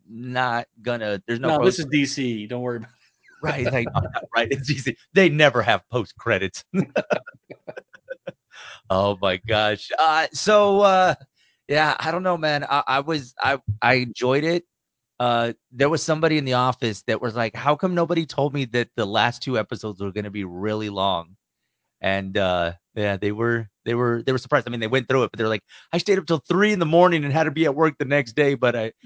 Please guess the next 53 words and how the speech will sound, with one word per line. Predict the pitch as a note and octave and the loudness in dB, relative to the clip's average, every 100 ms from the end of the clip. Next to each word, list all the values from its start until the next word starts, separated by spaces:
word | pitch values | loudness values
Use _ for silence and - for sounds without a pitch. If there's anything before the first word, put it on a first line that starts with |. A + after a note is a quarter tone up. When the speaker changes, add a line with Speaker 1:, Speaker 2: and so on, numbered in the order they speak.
| E3+ | -8
Speaker 1:
I | B2 | -2
watched | C3+ E3 - - | -2 -2 -6 -10
it." | G3 _ _ _ _ _ | -12 _ _ _ _ _
Speaker 2:
Did | D#3+ | -2
they | E3+ | 0
live | D#3+ F#3 | 2 0
under | F#3+ F#3 F#3 | 0 0 2
a | C3+ | 2
rock? | A2+ A#2 F3 B3 - _ _ _ _ | 0 -2 -2 -6 -14 _ _ _ _
I | F2 | -8
mean, | F#2 | -6
Speaker 1:
Right. | G#2+ A2+ - - - _ - - | -4 -6 -8 -16 -18 _ -16 2
Speaker 2:
why | E3+ A#3+ | 4 6
didn't | B3 | 4
you | A#3+ | 2
tell | G#3+ G#3+ B3 | 4 4 6
me | B3+ | 4
rain | E3+ D#3+ D#3+ | 4 4 2
was | D3 B2+ | -2 -2
wet? | B2+ C3 A2 - - - | -2 -2 -2 -6 -8 -10
Speaker 1:
<laughs> | - - F3 | -12 -2 2
I | D#3 E3 | 2 6
know. | A3 B3+ - | 6 6 2
Speaker 2:
<laughs> | G#3+ G3 G#3 F#3 - G3+ - - - - A3 - | 0 2 0 -2 -6 -8 -8 -14 -12 -14 -16 0
Speaker 1:
I | A3+ | 0
was | B3 | 4
like, | B3 | 4
I | G#3 | 6
was, | A#3+ G#3 - | 4 2 0
I'm | A3+ G#3 _ _ | 0 0 _ _
pretty | C4 E4 | 0 2
Speaker 2:
Common | B3 B3+ | 2 4
Speaker 1:
sure | A3 | 6
Speaker 2:
knowledge, | C#4 C4 A#3+ G3+ | 6 4 0 -2
Speaker 1:
everybody | F3 | 0
Speaker 2:
man. | G3 | 2
Speaker 1:
knew | G#3 G#3 G3 _ _ _ | 2 2 -2 _ _ _
that | F#3 - | -2 0
these | F#3 - | -4 -2
two | G3+ G3 | 2 4
episodes | F#3 F3+ E3 E3+ D3 | 4 0 -2 -2 -2
were | D3+ | -4
gonna | D#3 | -2
be, | B2+ E3 | -2 -2
like, | D#3 B2+ - | 0 -2 -2
two | D#3+ D#3+ | 0 2
hours | D3+ B2 | 2 2
long | C#3+ C#3+ A#2+ | 2 2 0
each. | D#3 C#3+ - | -4 -4 -2
Speaker 2:
Super | G#3 A3 | -2 2
Speaker 1:
Like, | G#3+ | 2
Speaker 2:
long, | A#2 G#2+ A2+ | 0 -2 -8
yeah. | A2 D3+ F#3+ A2+ | -6 -6 -6 -8